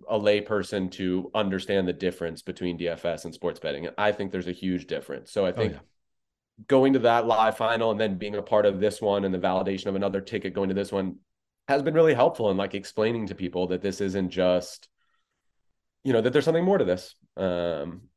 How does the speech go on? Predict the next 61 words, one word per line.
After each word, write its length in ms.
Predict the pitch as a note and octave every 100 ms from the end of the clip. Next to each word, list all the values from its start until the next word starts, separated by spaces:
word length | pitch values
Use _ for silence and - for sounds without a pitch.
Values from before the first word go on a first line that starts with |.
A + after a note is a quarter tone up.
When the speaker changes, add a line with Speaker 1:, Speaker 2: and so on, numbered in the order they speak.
| _ _ -
Speaker 2:
Yeah. 80 | F#2
Speaker 1:
and 600 | F2+ F#2 F2+ F2 F2+ F#2+ _ _ _ _ _ _ -
I 120 | A2
hope 180 | E3 G3+
there's 160 | F3
something 220 | A#2+ G2 F#2
more 160 | F2+
to 60 | F2
this. 180 | G2 F#2+
I 60 |
hope 200 | A2 C#3+
it's 140 | C#3+ -
not 220 | F2 C#2
luck. 320 | E2 F2 -
So 340 | - E2 E2 _ _ _ - - - _ _
Speaker 2:
I 120 | -
think, 160 | F#3+ F3
I 100 | C3+
think 160 | D#3 D3
there 140 | A#2+
is 120 | A#2
something 320 | - G#2+ G#2+
more 220 | F#2 F#2+ F2+
to 160 | F#2
it. 140 | F2 - - -
Uh, 40 | F2
obviously, 340 | F2 F2+ -
there's 300 | F2 E2+ -
a 80 | -
lot 220 | F#2 F#2+
of 120 | F#2 E2+
luck 220 | G2 -
involved 320 | F#2 F2 G#2
still, 260 | - G#2 F2+
but, 200 | F#2 - - _
uh, 220 | F2 E2 E2+
I, 140 | C3
I'm 120 | C#3 B2
with 180 | F#2+
you. 100 | E2+
I 60 | F#2+
don't 160 | A#2+ A2
think 160 | A2+
that 100 | G#2+
it's 140 | G2 -
the 100 | G2+
exact 360 | F#2 G2+ F#2+
same. 160 | - - -
And 80 | F3
of 60 | F#3
course, 160 | F#3
there, 120 | E3 D3
there's 220 | C3+ C3
also 200 | C3 B2+
skill 280 | - B2+ B2
involved 320 | A2 A2 G2+
in 180 | G#2+ G2+
sports 320 | - E3+ -
betting 280 | G#2+ G#2+ A2+
because 220 | G#2+ F#2+
you, 120 | F#2+